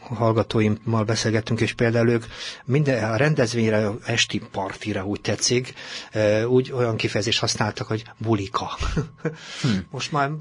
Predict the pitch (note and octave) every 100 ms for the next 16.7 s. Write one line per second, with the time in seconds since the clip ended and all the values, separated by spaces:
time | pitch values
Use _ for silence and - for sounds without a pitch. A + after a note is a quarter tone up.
0 | D#3+ D#3+ C#3+ - - F#3 F3 B2 A#2 B2
1 | A2+ A2+ G2+ G#2+ G#2+ G#2+ G#2 - C3+ A2+
2 | G#2+ G#2 C3 C#3+ C#3 B2+ C3 A#2+ A#2+ D3+
3 | D3 A2+ A2+ A#2+ A#2 G#2+ G#2 G2 - G#2
4 | G2 F#2+ G#2+ G#2 G2+ G2 G#2 G#2 G#2 G2+
5 | G2 A#2 A2 G#2 G#2 F#2+ G#2 G2 F#2 F#2
6 | F#2 - B2+ D3 D3+ D#3+ C3 G2 - G2
7 | F#2+ - F#2+ G#2 G2+ A2 A2 A2 A#2 -
8 | A2+ - - - B2 G#2 G2 G#2 G#2+ G2+
9 | G2 F#2+ G#2 - G2+ G2 F#2+ - F#2+ G#2
10 | G2 - G2 G#2 G#2 G#2+ F#2 F#2+ F#2+ F#2
11 | - F#2 F2 - - - A2+ A2+ B2+ G#2
12 | B2 - - B2 A#2 B2+ A2+ A2 A#2 A2
13 | G2+ G#2+ G#2+ F#2 G2 F#2+ G2 F#2+ F#2+ F#2+
14 | - F#2 F#2+ F#2 F#2 - - F3+ E3 A2+
15 | A2 F#2 F#2+ G2 - F#2 F2+ G2+ F#2+ F#2
16 | - - - - - - -